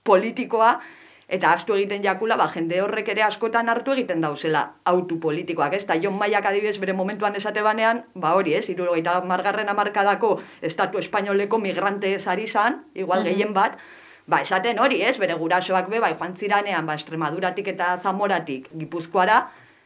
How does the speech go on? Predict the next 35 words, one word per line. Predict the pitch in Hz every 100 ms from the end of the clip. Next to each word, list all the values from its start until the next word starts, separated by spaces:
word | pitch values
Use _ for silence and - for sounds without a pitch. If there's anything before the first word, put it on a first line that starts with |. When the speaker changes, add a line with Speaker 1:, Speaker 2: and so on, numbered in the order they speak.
| _ _ -
Speaker 1:
bere | 185 165 196
gurasoek | 208 214 208 220 226 233
zeo | 240 202 226
zerrengatik | 262 196 175 170 240 180 165
erabaki | 180 175 170 170 170
eben | 170 165 165 -
semeak | - 170 175 170 165 165 160 165
euskalduntzea. | 151 - 254 196 160 - 107 98 _ -
Speaker 2:
Claro. | 156 151 - _ _ _
Speaker 1:
Eta | - 170 165 - -
eurak | 220 240 170 160
be, | 233 254 185
ez? | 254
Bere | 196 170
aitak | 185 190 185
be | 202
ikasi | 196 240 240
eban | 175 165 160
euskera, | 160 - 269 247 131 - -
bueldu | 180 185 180 190 190
zenean | 196 185 180 175 175 175 175
Gipuzkoara. | 185 185 160 170 139 127 - - - - -
Orduan, | 190 196 220 220 - - _
ba, | 202 190
batzuetan | 220 226 226 233 240
hori | 240 240
pentsatzen | 214 185 190 214
dugu, | 226 226 269 359 - -
ba, | 160 151 147 143 151
ba, | 117
jende | - 185 196
horrek | 214 233 240
ez | 214
daukala | 262 254 180 165 160 156
berez, | 170 165